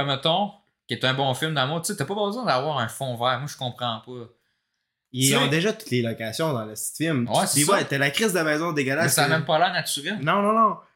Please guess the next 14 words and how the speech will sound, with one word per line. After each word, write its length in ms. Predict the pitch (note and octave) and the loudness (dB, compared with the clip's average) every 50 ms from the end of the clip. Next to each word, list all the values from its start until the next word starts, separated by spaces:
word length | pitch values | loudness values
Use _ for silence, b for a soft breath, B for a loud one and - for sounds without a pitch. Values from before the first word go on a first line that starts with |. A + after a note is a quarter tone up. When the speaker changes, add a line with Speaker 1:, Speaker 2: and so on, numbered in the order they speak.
| B B | B B
Speaker 2:
Puis 240 | - D#3 D3+ - E3+ | -12 -12 -6 -2 0
j'ai 180 | D#3+ E3+ F#3 F#3 | 2 2 2 2
dit, 200 | F3 A3 A#3+ A#3 | 4 4 4 4
là, 260 | A#3 A3+ A3+ G#3+ D#3+ | 4 2 2 0 -2
viens 240 | D3 C#3+ F3 G3+ G#3 | -2 0 0 2 2
maison, 400 | G3 F#3+ F3+ E3+ E3+ G3 G#3 G3+ | 2 2 2 2 2 0 0 0
mon 220 | F3 F3 E3+ E3 | 0 0 0 -2
cul, 340 | E3 - A3+ A3+ A3+ G#3 - - | 0 0 -2 -2 -2 -2 -6 -4
on 160 | D3+ D3+ D3+ | -2 0 0
dirait 280 | C#3+ C3 D#3+ D#3+ F3 F#3 | 0 0 -2 0 0 0
des 120 | D#3 D#3+ C#3+ | 0 0 0
Playmobil. 560 | - F3 F3 E3+ E3 D3+ D#3+ D3+ A#2+ A2 A2 - _ _ | 0 -2 0 0 0 2 0 0 -2 -4 -8 -14 _ _
Speaker 1:
Ouais, 160 | - G#2 B2+ | -4 -2 0
exactement. 580 | C3 A#2+ A#2 A#2 - - B2 B2 B2+ C3+ B2+ E3 | 0 0 0 -2 -4 -4 -4 -4 -2 -2 -4 -4